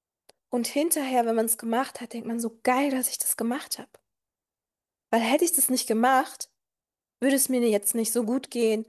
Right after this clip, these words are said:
oder hätte ich nicht das und das herausgefunden oder hätte ich nicht dieses schöne Ergebnis von dem Kunstwerk, ähm,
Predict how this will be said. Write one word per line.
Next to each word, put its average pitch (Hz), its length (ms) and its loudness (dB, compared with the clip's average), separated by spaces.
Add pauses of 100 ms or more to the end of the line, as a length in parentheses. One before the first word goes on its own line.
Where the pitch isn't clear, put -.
(280)
oder 220 160 2
hätte 240 260 -2
ich - 120 -8
nicht 220 300 0
das 233 180 2
und 226 100 -2
das 240 200 -2
herausgefunden 220 1200 0 (500)
oder 220 640 4
hätte 247 220 0
ich 240 100 -8
nicht 240 180 -6
dieses 226 260 -2
schöne 254 280 2
Ergebnis 226 580 0
von 220 120 -2
dem 214 140 -2
Kunstwerk, 208 1080 0 (560)
ähm, 202 600 -4